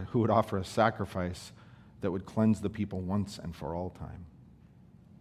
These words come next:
There was one coming who wouldn't just symbolically bring the people into the presence of God,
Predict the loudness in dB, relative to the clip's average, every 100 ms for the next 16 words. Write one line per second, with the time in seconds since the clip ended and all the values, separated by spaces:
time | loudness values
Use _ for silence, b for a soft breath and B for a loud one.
0 | -20 -20 -20 b b b b b -20 -20
1 | -20 b -2 0 4 4 4 4 2 2
2 | 2 -2 -4 -4 0 4 4 2 0 0
3 | 0 0 0 2 6 4 4 2 0 2
4 | 2 2 0 -4 -2 -2 -2 -4 -4 -2
5 | -4 -6 -4 -2 -2